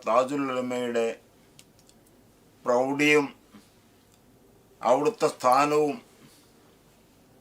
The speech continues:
അതൊക്കെ നാം <clears throat> അറിയുന്നതും പറഞ്ഞുകൊണ്ടിരിക്കുന്നതുമാണ്. അപ്പോൾ അതിനനുസരിച്ച് തന്നെ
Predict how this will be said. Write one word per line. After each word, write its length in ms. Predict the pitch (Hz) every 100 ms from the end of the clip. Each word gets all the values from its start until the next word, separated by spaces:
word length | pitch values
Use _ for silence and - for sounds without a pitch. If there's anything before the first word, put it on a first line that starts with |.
| _ _ 110
അതൊക്കെ 460 | 131 147 - 139 139 123 113
നാം 200 | 127 131 117 - _ _ _
<clears throat> 480 | - 170 175 139 107 - _ _ _ - _ _ _ _ _ _ _ _ _ _ _ _ _ _ 127
അറിയുന്നതും 720 | 135 147 151 156 156 160 151 120 - - - _ -
പറഞ്ഞുകൊണ്ടിരിക്കുന്നതുമാണ്. 1300 | 131 139 165 190 175 151 123 123 113 110 95 - - _ _ _ _ _ _ _ _ _ _ _ _ _ _ _ _ _ _ _ 120
അപ്പോൾ 320 | 110 156 165 151 143
അതിനനുസരിച്ച് 920 | 151 170 143 151 143 196 202 175 165 135
തന്നെ 260 | 123 131